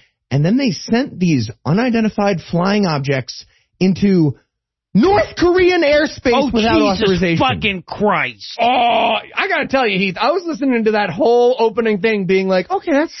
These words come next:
Speaker 3: stupid, but how does it get us killed?" Right, that,
Speaker 1: There it is.
Speaker 3: "That's stupid, but how does that get us killed?" Oh, that's how it gets
Speaker 2: <laughs>
Speaker 3: us
Speaker 2: Yeah.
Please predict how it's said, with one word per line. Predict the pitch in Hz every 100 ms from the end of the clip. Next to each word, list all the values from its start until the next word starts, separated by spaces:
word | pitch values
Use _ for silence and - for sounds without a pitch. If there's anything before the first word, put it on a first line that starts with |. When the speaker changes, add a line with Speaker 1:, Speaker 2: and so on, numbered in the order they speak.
| -
Speaker 3:
stupid, | 339 403 - 220 202
but | 202
how | 247
does | 302
it | 285
get | 262 240
us | 190 -
killed?" | - 277 175 139 - _ _ _
Right, | - 359
that, |
Speaker 1:
There | - 175
it | 127
is. | 120 -
Speaker 3:
"That's | - 554 -
stupid, | 339 214 220 196
but |
how | 214 220
does | 202
that | 220 214
get | 220
us | 214
killed?" | 254 -
Oh, | 233 262 269 220
that's | 185 226 240 262 262 254
how | 226 196
it | 185
gets | 214 190 -
Speaker 2:
<laughs> | -
Speaker 3:
us |
Speaker 2:
Yeah. | 247 247 202 240 - - 196 175 -